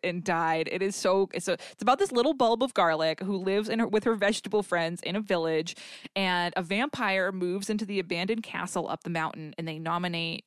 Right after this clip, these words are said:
her, Garlic, the little bulb of, bulb of garlic, to go and investigate.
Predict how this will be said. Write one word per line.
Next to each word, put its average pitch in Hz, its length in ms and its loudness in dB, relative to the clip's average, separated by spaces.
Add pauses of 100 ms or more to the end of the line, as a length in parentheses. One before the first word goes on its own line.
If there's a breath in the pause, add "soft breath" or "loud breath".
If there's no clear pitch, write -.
her, 285 280 4
Garlic, 247 420 2
the 180 100 -6
little 180 160 -2
bulb 196 200 -2
of, - 200 -6
bulb 208 220 2
of 254 100 2
garlic, 175 360 0
to - 80 -8
go 175 180 2
and 170 80 -2
investigate. 151 720 -6